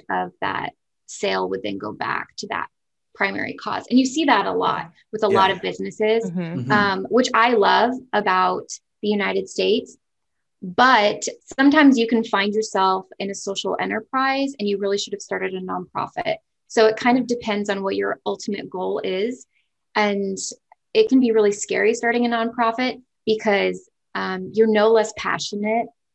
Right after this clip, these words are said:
Speaker 1: about
Speaker 2: Mm-hmm.
Speaker 1: the people that you're working with. But when you
Speaker 3: Mm-hmm.
Speaker 1: start a nonprofit,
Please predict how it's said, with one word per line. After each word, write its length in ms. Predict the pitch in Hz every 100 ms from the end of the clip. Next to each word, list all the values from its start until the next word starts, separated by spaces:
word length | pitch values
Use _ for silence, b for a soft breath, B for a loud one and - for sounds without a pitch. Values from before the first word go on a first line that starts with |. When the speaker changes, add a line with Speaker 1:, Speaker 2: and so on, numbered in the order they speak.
| _
Speaker 1:
about 600 | 202 196 190 190 190 185
Speaker 2:
Mm-hmm. 380 | 175 165 165 165 170
Speaker 1:
the 120 | 208
people 600 | 214 214 196 208 214 214 214
that 120 | 190
you're 140 | 196
working 360 | 185 180 175 214
with. 220 | 220 240 277 - b _
But 80 | 208
when 120 | 214
you 80 | 208
Speaker 3:
Mm-hmm. 60 | 214
Speaker 1:
start 160 | 220
a 20 | 226
nonprofit, 880 | 208 185 185 220 233 233 180 175